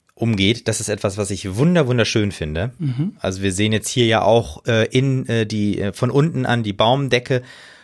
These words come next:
Speaker 1: und den Nebel und wie die Strahlen durch das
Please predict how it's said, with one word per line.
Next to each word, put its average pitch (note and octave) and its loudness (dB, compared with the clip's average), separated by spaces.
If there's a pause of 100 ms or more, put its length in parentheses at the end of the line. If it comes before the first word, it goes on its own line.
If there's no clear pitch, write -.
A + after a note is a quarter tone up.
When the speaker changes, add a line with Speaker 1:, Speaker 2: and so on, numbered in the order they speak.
(160)
Speaker 1:
und - -4 (380)
den G2+ 0
Nebel B2+ 4
und G#2+ -2
wie G#2+ -6
die G2 -4
Strahlen A2 2 (640)
durch - 0
das - 0